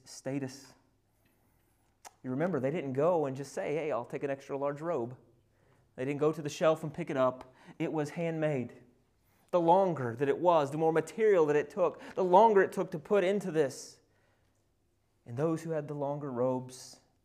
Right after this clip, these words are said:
we even see this even in the recent past, that the longer the robe, the greater the sign of strength, of status, of power, of authority. And here Isaiah sees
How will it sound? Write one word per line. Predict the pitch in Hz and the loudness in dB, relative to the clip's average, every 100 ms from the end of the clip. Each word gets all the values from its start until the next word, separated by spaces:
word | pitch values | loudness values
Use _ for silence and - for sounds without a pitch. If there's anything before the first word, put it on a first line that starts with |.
| _ | _
we | 139 | -6
even | 143 | -6
see | 143 151 | -6 -6
this | 147 147 - - _ - _ - | -6 -8 -12 -20 _ -20 _ -12
even | 160 | -6
in | 165 | -4
the | 175 | -2
recent | 160 180 - 107 - _ _ _ | -4 -6 -10 -16 -20 _ _ _
past, | 123 120 113 - - _ _ _ _ _ _ _ _ _ _ _ - | -6 -6 -8 -16 -20 _ _ _ _ _ _ _ _ _ _ _ -4
that | - - - _ _ _ | -4 -4 -14 _ _ _
the | 127 | -4
longer | 139 175 175 | -2 -2 -2
the | 165 | -4
robe, | 139 147 143 135 - | -2 0 -2 -4 -12
the | 151 | -10
greater | 156 170 175 | -6 -4 -4
the | 160 | -6
sign | 165 156 | -8 -10
of | 156 | -10
strength, | - - 170 156 - _ _ _ _ _ _ _ - | -12 -10 -10 -10 -14 _ _ _ _ _ _ _ -10
of | 147 | -10
status, | - 185 185 156 - - - | -2 4 4 4 -4 -16 -16
of | 143 | -16
power, | - 208 - 180 160 123 - _ - | 0 4 6 6 4 0 -10 _ -8
of | 156 | -6
authority. | 156 160 151 143 131 - - _ _ _ _ _ _ _ _ _ _ _ _ _ _ _ _ _ _ _ _ _ _ _ _ _ _ _ _ _ _ _ _ _ _ _ _ _ - | -2 2 4 4 0 -6 -20 _ _ _ _ _ _ _ _ _ _ _ _ _ _ _ _ _ _ _ _ _ _ _ _ _ _ _ _ _ _ _ _ _ _ _ _ _ -18
And | 120 | -12
here | 143 180 | -8 -6
Isaiah | 139 123 120 147 147 | -6 -6 -6 -6 -6
sees | - - - - | -10 -16 -18 -20